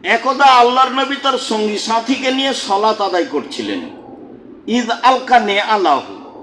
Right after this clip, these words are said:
ইদ আলকা না আলাইহে, হঠাৎ করে দেখলাম যে তিনি তার পায়ের জুতা সালাতের মধ্যে খুলে দিলেন।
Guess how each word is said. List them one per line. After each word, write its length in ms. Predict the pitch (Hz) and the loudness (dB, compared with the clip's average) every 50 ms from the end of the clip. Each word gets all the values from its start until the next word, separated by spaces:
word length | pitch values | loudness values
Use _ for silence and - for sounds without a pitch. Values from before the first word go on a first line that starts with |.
| - - - - - - - | -20 -20 -20 -20 -20 -10 -4
ইদ 180 | 247 262 269 - - - - - | -2 0 0 0 -4 -8 -6 -2
আলকা 320 | 214 226 220 220 - 226 214 | -2 -2 -2 0 0 0 0
না 180 | 202 202 208 | 0 0 -2
আলাইহে, 720 | 226 - 196 214 214 180 170 151 131 120 110 117 107 - - - - - - | -2 0 0 -2 0 0 -2 -2 -4 -4 -6 -6 -8 -8 -10 -14 -16 -6 -2
হঠাৎ 220 | 233 262 311 247 - - - | 0 0 0 0 -2 -4 -4
করে 140 | 285 269 226 | -4 -4 -2
দেখলাম 580 | 185 196 202 - - 208 190 156 135 127 - - - - - - - - - - - - - - - | 0 0 -2 -2 -2 -2 -2 -2 -2 -4 -8 -12 -16 -18 -20 -20 -20 -20 -20 -20 -20 -20 -14 -8 -2
যে 140 | - - 220 | 0 0 0
তিনি 520 | - 254 254 269 277 269 214 165 147 147 - - - - - - - - - - - - - | 0 -2 -2 0 0 0 0 0 -2 -2 -4 -10 -16 -18 -18 -18 -18 -18 -20 -20 -18 -6 0
তার 160 | 226 233 233 233 - | 0 2 2 2 2
পায়ের 380 | 233 226 240 262 269 254 214 175 | 2 4 4 4 2 0 0 -2
জুতা 280 | 220 220 208 196 190 | -2 0 0 0 -2
সালাতের 540 | - - - 208 214 220 220 214 220 214 202 | -2 0 0 2 2 2 2 0 0 -2 -2
মধ্যে 300 | 196 190 175 - 214 220 214 - | -2 -4 -4 -2 -4 -4 -4 -4
খুলে 180 | - 160 151 131 | -2 -2 -2 0
দিলেন। 320 | 110 123 107 104 90 - | 0 -2 -4 -6 -8 -12